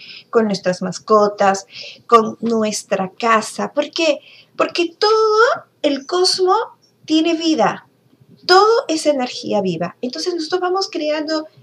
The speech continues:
lazos energéticos con todo. Con todo y con todos.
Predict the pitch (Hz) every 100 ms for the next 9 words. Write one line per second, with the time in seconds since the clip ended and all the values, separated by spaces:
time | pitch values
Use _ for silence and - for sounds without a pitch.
0 | - 269 277 285 294 240 233 - 254 269
1 | 254 262 - 214 185 175 185 - - -
2 | - - - 208 196 202 269 294 311 320
3 | 320 247 180 170 160 202 185 147 - -
4 | - - -